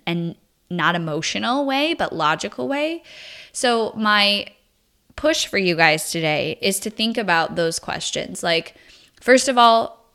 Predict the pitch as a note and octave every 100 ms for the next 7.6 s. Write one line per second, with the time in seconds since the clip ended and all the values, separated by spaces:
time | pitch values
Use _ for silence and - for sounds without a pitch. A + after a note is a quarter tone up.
0 | - A#3 D4 D#4 A#3+ G3 G3 F3 - -
1 | E3 D#3+ D#3+ D#3+ - _ _ - - F#3+
2 | F#3 F3+ - - _ G3 - G3+ A3 A#3+
3 | A#3+ G#3+ - F#3 F#3 F3 F3+ E3+ F3 E3+
4 | E3+ - F3 E3+ D#3 C#3 C#3 F#3 F#3+ G3
5 | A#3 B3+ A#3 E3+ E3 E3 - - - -
6 | G3 G3 G3 F#3+ G3+ - F3+ E3 E3+ -
7 | F3 E3 E3 D#3+ -